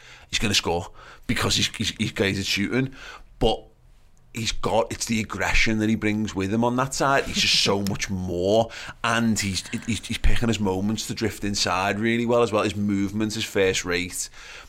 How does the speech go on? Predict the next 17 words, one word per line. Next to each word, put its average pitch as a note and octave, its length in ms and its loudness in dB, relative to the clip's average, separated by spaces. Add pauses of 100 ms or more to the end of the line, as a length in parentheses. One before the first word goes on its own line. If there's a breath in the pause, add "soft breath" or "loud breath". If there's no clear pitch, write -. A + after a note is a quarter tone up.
He's - 80 -8
got G#2 140 0
a G2 40 -2
cracking A2+ 380 -2
shot F#2 300 0
on G2 120 2
him. G2 40 -4
He'll G2 120 -2
take G#2+ 240 0
shots - 280 0
on G2+ 140 2
with G2 160 -2
both F#2 200 -2
feet. - 540 -6 (320 loud breath)
He's - 100 -2
scoring G#2 380 2
goals G2 360 2